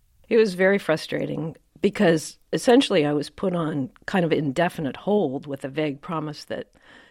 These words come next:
they would get back to me, and they didn't. And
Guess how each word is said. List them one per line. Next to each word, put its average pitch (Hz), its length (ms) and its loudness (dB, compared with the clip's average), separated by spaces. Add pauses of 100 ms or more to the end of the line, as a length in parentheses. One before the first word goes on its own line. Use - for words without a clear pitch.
they 165 100 -2
would 156 140 -6
get 139 180 -6
back 151 260 0
to - 80 -14
me, 139 160 -8
and 135 140 -10
they 143 100 -10
didn't. - 560 -8 (500)
And 147 520 -4